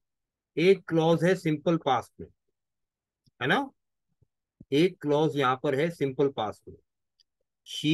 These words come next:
decided to go out anyway, she decided, simple पास्ट।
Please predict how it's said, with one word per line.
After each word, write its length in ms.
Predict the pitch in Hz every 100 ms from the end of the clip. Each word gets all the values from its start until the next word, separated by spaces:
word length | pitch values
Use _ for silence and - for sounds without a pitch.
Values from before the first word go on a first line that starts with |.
| 160
decided 680 | 135 131 131 131 135 175 165 156
to 60 | 123
go 120 | 135 156 190 - 117
out 300 | 120 156 -
anyway, 400 | 123 120 110 87 - _ _ _ _ _ _ _ _ -
she 200 | 156 147
decided, 560 | 135 131 127 127 127 -
simple 260 | 135 127 131
पास्ट। 200 | 107 92